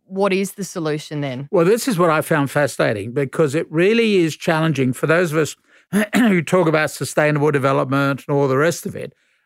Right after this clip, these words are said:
Speaker 2: Um, here you've got somebody who's saying, "Look, your efforts are a waste of time. We know you mean well, and you want us all to have, uh,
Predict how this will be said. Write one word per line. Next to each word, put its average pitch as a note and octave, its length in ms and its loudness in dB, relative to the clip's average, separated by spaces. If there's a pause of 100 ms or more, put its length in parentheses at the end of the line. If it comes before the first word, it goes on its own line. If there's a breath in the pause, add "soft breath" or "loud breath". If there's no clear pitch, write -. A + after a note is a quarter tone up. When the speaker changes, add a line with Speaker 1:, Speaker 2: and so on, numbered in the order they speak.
(140)
Speaker 2:
Um, C#3 300 0
here D#3 160 2
you've A3+ 220 2
got D#3+ 200 0
somebody D3+ 320 0
who's D3 140 0
saying, D#3+ 220 0
"Look, E3+ 180 2
your F3 220 2
efforts E3 320 -6
are D#3+ 60 4
a C#3+ 60 4
waste C#3 280 0
of B2 80 -6
time. A2+ 300 -6 (220)
We D3+ 140 0
know D#3+ 140 0
you G3 200 0
mean E3 300 0
well, D#3 380 2 (480)
and C3 160 -2
you C#3+ 80 2
want D#3+ 200 2
us D3 140 -2
all E3+ 200 4
to D3 100 2
have, D3 460 -2
uh, C3+ 240 2